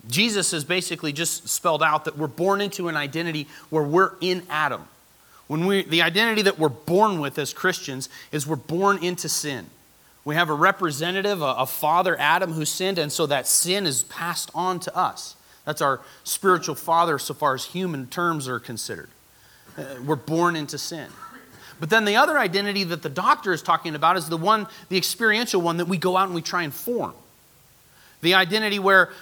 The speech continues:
you know, y-, y-, you're around a certain group of people, so you try and look a certain way.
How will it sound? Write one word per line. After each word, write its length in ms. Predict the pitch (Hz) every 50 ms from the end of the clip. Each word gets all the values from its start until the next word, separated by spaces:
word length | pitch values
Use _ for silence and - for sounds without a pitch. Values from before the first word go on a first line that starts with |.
| - -
you 220 | 175 170 185 202
know, 100 | 190 185
y-, 140 | 185 190 165
y-, 140 | 170 185 185 165
you're 240 | 180 185 185 175
around 200 | 185 214 226 220
a 40 | 196
certain 280 | - - 226 226 208 190
group 180 | 185 190 185
of 100 | 196 170
people, 240 | - 202 190 - 180
so 140 | - - 185
you 80 | 175 156
try 220 | - - 196 185
and 140 | 185 175 175
look 300 | 180 196 214 233 233 -
a 60 | -
certain 400 | - - - 180 156 165 170 175
way. 240 | 180 190 165 120